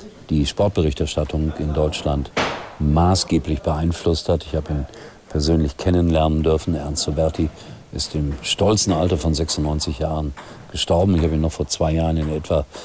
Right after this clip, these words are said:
getroffen. Ein Mann, der bis ins hohe Alter im Kopf vollkommen klar war und Dinge erklären konnte und auch über unseren Beruf gesprochen hat wie kein zweiter.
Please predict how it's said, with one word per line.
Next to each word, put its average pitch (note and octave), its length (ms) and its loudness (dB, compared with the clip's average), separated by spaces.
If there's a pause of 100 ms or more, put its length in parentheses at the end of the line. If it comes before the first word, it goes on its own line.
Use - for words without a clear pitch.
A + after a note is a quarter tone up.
(200)
getroffen. - 460 0
Ein E2 140 4
Mann, F2 220 4
der D#2+ 200 4
bis - 440 0 (460)
ins E2+ 260 0
hohe A#2+ 300 4
Alter G#2 560 2 (500)
im G2 220 2
Kopf A#2 200 0
vollkommen A2 720 0 (120)
klar G#2 260 4
war F2+ 240 4 (640)
und F2 300 2
Dinge A2+ 180 6
erklären F#2+ 600 4
konnte E2+ 440 2
und D#2+ 260 0
auch F2+ 140 4
über F#2+ 160 4
unseren F#2+ 300 2
Beruf F#2 300 2
gesprochen F#2 480 2
hat E2 160 2 (600)
wie D#2+ 120 2
kein E2+ 220 4
zweiter. E2 480 4